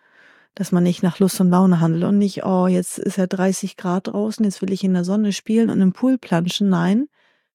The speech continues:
heute ist mein Trainingstag, heute gehe ich zum Training.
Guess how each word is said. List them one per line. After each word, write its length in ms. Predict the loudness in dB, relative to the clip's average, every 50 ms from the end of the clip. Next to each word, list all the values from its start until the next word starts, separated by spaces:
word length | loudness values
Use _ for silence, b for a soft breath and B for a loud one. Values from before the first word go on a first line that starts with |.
| _ _ _ _ _ _ _ _ _ _ _ _ _ _ _ _ _
heute 220 | 0 2 2 0
ist 120 | -2 -2 0
mein 160 | 0 0 0
Trainingstag, 720 | 0 0 2 2 4 4 2 2 0 -2 -2 -2 0 0
heute 220 | 0 0 0 0 -2
gehe 140 | -2 -4 -4
ich 160 | -6 -6 -8
zum 160 | -6 -4 -6
Training. 540 | -2 0 0 2 2 2 0 0 -2 -4